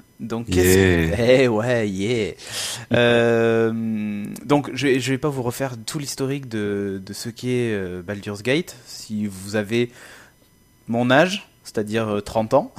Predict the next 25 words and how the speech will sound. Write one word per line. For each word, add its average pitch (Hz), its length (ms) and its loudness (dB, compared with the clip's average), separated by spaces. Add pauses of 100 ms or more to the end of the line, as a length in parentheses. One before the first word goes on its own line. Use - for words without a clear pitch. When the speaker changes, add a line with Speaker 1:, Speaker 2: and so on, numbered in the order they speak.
(320)
Speaker 1:
<laughs> - 400 -4
tout 143 120 -2
juste, 131 400 -4 (680)
euh, 110 440 6
vous 131 180 -6
connaissez, 151 600 -2
euh, 117 140 2
certainement, 131 680 -4
euh, 110 60 -4
Baldur's 107 420 -6
Gate. 147 340 0
Si - 240 -4
vous 208 120 0
ne 190 80 0
connaissez 160 340 -4
pas, 139 200 2
je 151 120 -6
vais 101 60 -8
vous 104 160 -8
expliquer, 110 520 -6
euh, 95 60 -2
brièvement 123 540 -4
ce - 80 -8
que 123 100 -6
c'est. 165 260 -4